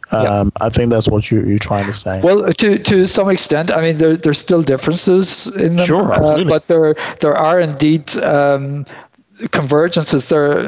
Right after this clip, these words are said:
Speaker 1: it's like a cross-pollination situation
Speaker 2: Yes.
Speaker 1: where,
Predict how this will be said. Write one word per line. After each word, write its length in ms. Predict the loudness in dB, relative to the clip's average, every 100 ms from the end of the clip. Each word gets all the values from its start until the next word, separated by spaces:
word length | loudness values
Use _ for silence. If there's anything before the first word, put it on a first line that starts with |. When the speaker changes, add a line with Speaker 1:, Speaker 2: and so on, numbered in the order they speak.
| -2
Speaker 1:
it's 200 | -4 -2
like 200 | -2 0
a 120 | -2
cross-pollination 920 | 0 -4 -4 -2 0 0 0 0 -2
situation 640 | -2 -4 0 0 2 0 0
Speaker 2:
Yes. 60 |
Speaker 1:
where, 280 | 0 2 0